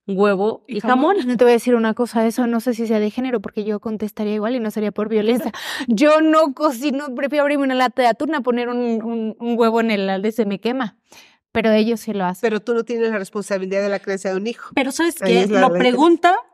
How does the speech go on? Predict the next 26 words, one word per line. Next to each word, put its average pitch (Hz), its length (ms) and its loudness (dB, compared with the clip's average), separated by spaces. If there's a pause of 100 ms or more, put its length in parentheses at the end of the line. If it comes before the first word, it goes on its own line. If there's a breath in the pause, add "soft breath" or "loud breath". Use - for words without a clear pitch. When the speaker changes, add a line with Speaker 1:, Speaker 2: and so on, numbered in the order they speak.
(320)
Speaker 1:
cuando 254 400 2
es 214 200 -4
para 277 540 0
el 196 200 -10
tema 208 280 -4
de 240 120 -6
la 196 160 -8
cría, 220 420 -6
pero 208 260 -6 (200 loud breath)
si - 180 -4
él 233 140 0
tuviera 277 400 2
hambre, 233 400 -2
no 190 220 -2
me 196 120 0
Speaker 3:
No 214 60 -2
se 214 40 0
lo 208 60 0
Speaker 1:
preguntaría 208 400 2
Speaker 3:
haría. 202 100 -4
Speaker 1:
qué 208 120 2
desayuno, 240 500 0
subiría 190 400 -4
a - 20 -2
la 226 120 -2
cocina, 277 520 0